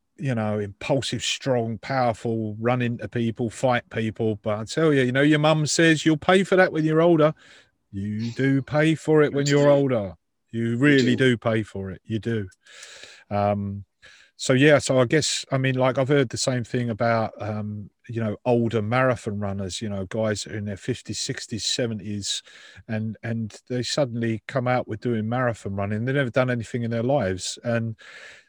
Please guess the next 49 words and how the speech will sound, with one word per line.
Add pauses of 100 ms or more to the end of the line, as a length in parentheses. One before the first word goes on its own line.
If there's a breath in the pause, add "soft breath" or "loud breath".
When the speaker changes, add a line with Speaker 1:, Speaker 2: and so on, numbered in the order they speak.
Speaker 1:
that
doesn't
mean
to
say
that, (500)
you
know,
for
anybody
out
there
who
wants
to
get
into
anything
like
this,
if
you've
never
done
anything
before, (800)
doesn't
matter,
does
it,
David?
You,
you're
the
living
Speaker 2:
No.
Speaker 1:
example. (840 soft breath)
Speaker 2:
That's
it.
I
mean,
I
put
myself
out
there
as
that
example.